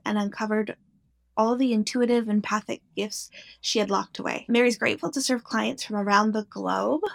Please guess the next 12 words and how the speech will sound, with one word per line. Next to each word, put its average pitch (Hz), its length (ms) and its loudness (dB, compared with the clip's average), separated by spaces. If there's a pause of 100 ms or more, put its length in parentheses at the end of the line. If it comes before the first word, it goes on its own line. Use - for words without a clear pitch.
(160)
offering 208 360 4
a 196 80 0
customized 254 680 4
blend 226 340 6
of 214 100 -2
intuitive 240 520 0
energy 214 320 2
healing, 277 580 6 (400)
coaching, 247 800 4 (320)
mentorship, 220 840 2
and 214 220 -2
guidance. - 720 0